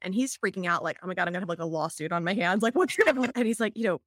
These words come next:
"Wha-, what's it, are you crazy? Like, what's going on?" She's like, "No, I,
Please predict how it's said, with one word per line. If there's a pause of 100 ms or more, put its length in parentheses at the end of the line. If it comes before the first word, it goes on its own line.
(120)
"Wha-,
what's
it,
are
you
crazy?
Like,
what's
going
on?"
She's
like,
"No, (400)
I,